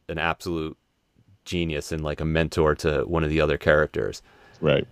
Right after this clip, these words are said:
Speaker 1: When he told me that he <laughs> got that role, I said, very, s-, very seriously,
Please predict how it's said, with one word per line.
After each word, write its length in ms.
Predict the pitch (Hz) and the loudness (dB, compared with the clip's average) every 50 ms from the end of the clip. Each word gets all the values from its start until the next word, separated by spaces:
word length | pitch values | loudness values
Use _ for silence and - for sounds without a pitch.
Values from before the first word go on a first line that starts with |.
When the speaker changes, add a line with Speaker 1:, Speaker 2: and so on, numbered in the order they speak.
| - _ - | -20 _ -4
Speaker 1:
When 140 | 87 87 85 | -2 0 2
he 100 | 95 95 | 2 0
told 240 | - - 98 92 87 | 4 4 4 6 6
me 80 | 85 | 4
that 140 | 78 76 76 | 2 0 0
he 80 | 80 82 | -2 -2
<laughs> 120 | - 87 | -2 -2
got 200 | - - - - | -4 -4 -4 0
that 180 | - 85 78 - | 2 2 2 4
role, 320 | 85 92 90 90 87 80 | 4 4 4 4 4 2
I 60 | 80 | 0
said, 260 | 85 - - 73 - - _ _ _ _ _ _ _ _ _ | -2 -4 -6 -6 -8 -8 _ _ _ _ _ _ _ _ _
very, 540 | - 87 80 92 90 90 95 87 82 78 - | -12 -6 -4 0 2 2 4 2 2 0 -4
s-, 240 | - - - - - _ _ _ - | -10 -12 -12 -12 -14 _ _ _ -12
very 260 | 92 80 95 95 90 | -4 -2 0 0 0
seriously, 680 | - - - 80 80 69 73 - - - - 50 50 - | 0 -2 -2 -2 -2 -2 -2 -6 -8 -10 -10 -12 -12 -14